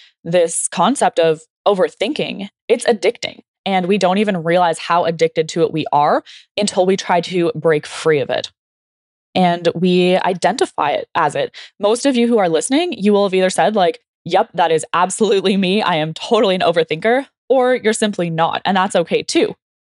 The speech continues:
But if you are an overthinker, you likely identify it with it, just like you would with your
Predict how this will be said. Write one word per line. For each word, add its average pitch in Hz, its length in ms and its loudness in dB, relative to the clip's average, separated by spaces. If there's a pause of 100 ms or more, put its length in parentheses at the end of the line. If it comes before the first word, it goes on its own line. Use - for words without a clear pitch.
But 202 160 2
if 214 120 -2
you 233 140 2
are 208 160 2
an 294 80 0
overthinker, 165 640 0
you 202 180 0
likely 180 560 0
identify 160 640 -2
it - 180 -10
with 147 160 0
it, - 120 -4
just 175 180 0
like 202 160 0
you 202 100 2
would 165 240 0
with 170 160 -2
your 160 360 0